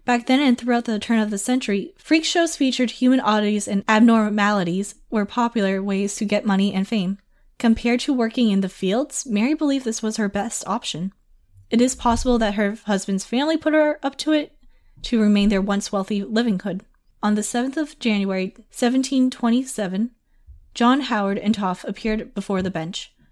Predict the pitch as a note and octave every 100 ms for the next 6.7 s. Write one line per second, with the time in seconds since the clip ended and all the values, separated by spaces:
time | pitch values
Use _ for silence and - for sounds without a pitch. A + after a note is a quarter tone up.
0 | _ - C4+ D#4 D#4+ D4+ - G3+ F#3+ F#3+
1 | - A#3 B3+ D4+ C4 C4+ C#4 - F#3+ F3+
2 | G3 - - _ _ - C4+ C4 - D4
3 | F4+ - A#3+ A3+ G3 G#3 G#3 - A#3+ C4+
4 | C4+ C#4+ - G3+ G3 G3+ - - G3 G3+
5 | G3+ F#3+ F#3 A3 A3+ A#3 - G#3 G#3 A3
6 | A3 G3+ G3+ G3 - - -